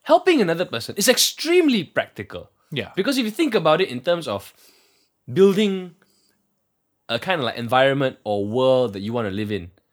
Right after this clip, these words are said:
Speaker 2: Yeah.
Speaker 1: then if you expect to be helped, you have, must be willing to help others as well. And that's extremely practical, I
Speaker 2: That
Speaker 1: think.
Speaker 2: is. I completely agree, and I love that form of thinking. But having said that, you know, like,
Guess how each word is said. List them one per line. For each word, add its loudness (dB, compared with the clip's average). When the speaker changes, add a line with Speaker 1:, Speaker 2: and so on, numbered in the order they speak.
Speaker 2:
Yeah. -14
Speaker 1:
then 0
if -8
you -4
expect -4
to -8
be -6
helped, -2
you -8
have, -10
must -8
be -12
willing -8
to -12
help -8
others -10
as -16
well. -14
And -6
that's 2
extremely 0
practical, -10
I -4
Speaker 2:
That 6
Speaker 1:
think. 4
Speaker 2:
is. -4
I 4
completely 0
agree, 0
and -2
I 0
love 6
that -4
form -2
of -6
thinking. -8
But 6
having 2
said 0
that, 2
you 2
know, 6
like, 2